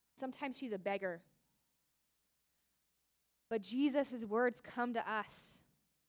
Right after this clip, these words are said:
and we hear the goats saying, "Lord, when did we see you and not give you a meal or clothes or a cup of water or a place to rest or visit you in prison?"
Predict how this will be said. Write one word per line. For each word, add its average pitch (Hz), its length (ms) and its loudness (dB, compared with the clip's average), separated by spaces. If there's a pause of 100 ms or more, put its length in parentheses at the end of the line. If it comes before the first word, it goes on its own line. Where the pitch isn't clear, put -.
(260)
and 226 140 -2
we 254 120 0
hear 285 800 2 (580)
the 226 60 2
goats 233 400 4
saying, 226 460 -2
"Lord, 262 400 6
when 381 140 -2
did - 240 -20
we 523 100 -8
see 330 340 -4 (160)
you 427 200 2
and 214 180 -4
not 415 240 -6
give 214 160 0
you 214 160 -2
a 196 40 -2
meal 185 480 -4 (200)
or 240 120 2
clothes 226 560 4
or 202 100 2
a 202 40 -4
cup - 180 -8
of 214 100 -2
water 208 380 6
or 202 120 2
a 202 60 2
place 220 300 -2
to 214 100 -4
rest 196 280 0
or 214 80 -6
visit 208 220 0
you 202 160 -6
in 196 80 -8
prison?" 202 420 -4